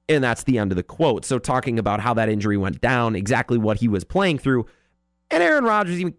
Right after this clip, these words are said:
kinda comes out at the end, throws that disclaimer. "Now, that's not an excuse for the way I played, not an excuse for the way things went down. Just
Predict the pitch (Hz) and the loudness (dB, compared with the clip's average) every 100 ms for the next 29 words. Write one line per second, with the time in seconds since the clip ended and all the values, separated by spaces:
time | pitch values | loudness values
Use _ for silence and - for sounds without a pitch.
0 | _ - 180 - 170 139 123 123 113 156 | _ -2 -2 2 0 2 0 0 0 0
1 | 135 120 110 - 123 110 127 185 208 285 | 0 -2 -4 -2 0 2 2 0 0 2
2 | 302 302 277 294 - 247 247 254 214 214 | 2 0 0 0 0 0 0 0 -2 -2
3 | 165 185 208 180 - 190 165 143 156 165 | 0 0 0 -2 -4 -2 0 2 2 0
4 | 156 156 - 127 127 165 | 0 0 0 0 0 -2